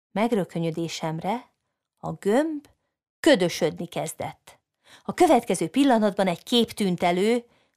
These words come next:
majd mintha mozifilm pergett volna a szemeim előtt. Egy csatamezőt láttam, és valahogyan biztosan tudtam, hogy a jelenet Oroszországban játszódik. Ahogy a történet kibontakozott,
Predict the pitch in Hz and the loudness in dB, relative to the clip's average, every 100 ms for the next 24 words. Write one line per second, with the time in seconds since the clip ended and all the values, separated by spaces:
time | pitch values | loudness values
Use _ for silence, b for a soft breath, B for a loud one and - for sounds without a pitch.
0 | _ 262 320 285 254 220 202 196 285 277 | _ 2 2 4 0 0 0 0 2 0
1 | 196 - 175 160 - 165 160 156 - 156 | -4 -4 -4 -4 0 -2 -2 -6 -6 -6
2 | 165 160 - 156 143 139 - - - _ | -8 -10 -8 -8 -8 -10 -10 -10 -14 _
3 | - _ _ _ _ _ _ _ _ 202 | -20 _ _ _ _ _ _ _ _ -4
4 | 202 269 247 214 180 175 165 - 170 - | 2 4 6 4 2 2 -2 0 -2 0
5 | 190 190 - 220 208 202 196 190 277 - | 0 0 2 4 4 4 2 2 0 2
6 | 202 202 196 - 320 - _ 180 202 240 | 2 2 0 2 0 0 _ 2 4 2
7 | 220 190 202 208 196 175 180 - _ 214 | 2 2 4 4 2 0 -4 -14 _ 2
8 | 185 - 175 - 151 160 151 147 - - | 2 0 -2 -2 -2 -2 -4 -4 -6 -8
9 | - 175 131 - - _ _ _ _ _ | -10 -10 -12 -16 -20 _ _ _ _ _
10 | _ _ 226 247 220 208 311 302 233 190 | _ _ 2 4 4 4 2 4 2 2
11 | - 202 220 208 208 214 220 226 - - | 2 2 2 2 0 2 2 0 -4 -20